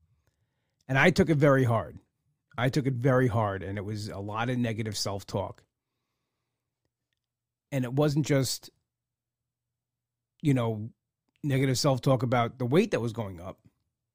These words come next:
I started going back to that I have knee problems now. And I started going back to when I was sixteen years old and when I hurt my knee.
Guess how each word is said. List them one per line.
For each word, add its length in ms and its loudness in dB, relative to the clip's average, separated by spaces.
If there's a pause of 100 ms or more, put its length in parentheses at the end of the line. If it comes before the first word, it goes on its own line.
(340)
I 120 2
started 300 2
going 280 0
back 400 -4
to 200 -4
that 220 -4
I 140 -6
have 220 -6
knee 140 -4
problems 500 -14
now. 180 -16 (1000)
And 100 -6
I 60 -2
started 300 -2
going 240 -2
back 220 -2
to 80 -8
when 80 -4
I 60 -4
was 100 -8
sixteen 420 -6
years 240 -6
old 320 -8 (260)
and 140 -4
when 100 -2
I 80 -2
hurt 220 -2
my 100 -6
knee. 260 -14